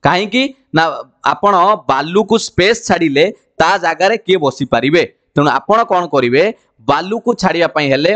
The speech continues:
ମୁଁ ଏଇଠି ଆପଣଙ୍କୁ ବର୍ତ୍ତମାନ ଲେଖିଲି, ଇଏ ହେଇଗଲା ଆପଣଙ୍କର ବାଲୁ,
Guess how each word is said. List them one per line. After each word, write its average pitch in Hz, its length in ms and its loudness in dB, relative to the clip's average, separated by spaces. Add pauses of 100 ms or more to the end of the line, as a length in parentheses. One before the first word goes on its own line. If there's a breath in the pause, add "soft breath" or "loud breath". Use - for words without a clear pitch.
ମୁଁ 185 80 2 (140)
ଏଇଠି 202 280 0
ଆପଣଙ୍କୁ 185 280 -2 (220)
ବର୍ତ୍ତମାନ 160 360 2
ଲେଖିଲି, 156 320 0 (120)
ଇଏ 160 280 4
ହେଇଗଲା 147 380 2
ଆପଣଙ୍କର 135 340 -2 (160)
ବାଲୁ, 113 340 2